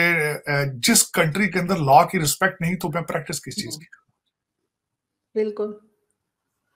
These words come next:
Speaker 1: वो कहाँ, क्या प्रैक्टिस करूंगा? एक धोखा देने वाली बात है अपने आप को, जो जमीर गंदा करूंगा जाके।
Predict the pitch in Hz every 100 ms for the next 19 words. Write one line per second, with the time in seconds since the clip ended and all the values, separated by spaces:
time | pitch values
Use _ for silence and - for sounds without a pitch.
0 | _ 170 160 180 190 - 196 - 135 139
1 | - 113 139 143 143 143 123 185 196 185
2 | 175 170 165 147 147 151 143 147 143 -
3 | 143 139 123 135 151 139 135 143 131 131
4 | 131 127 - -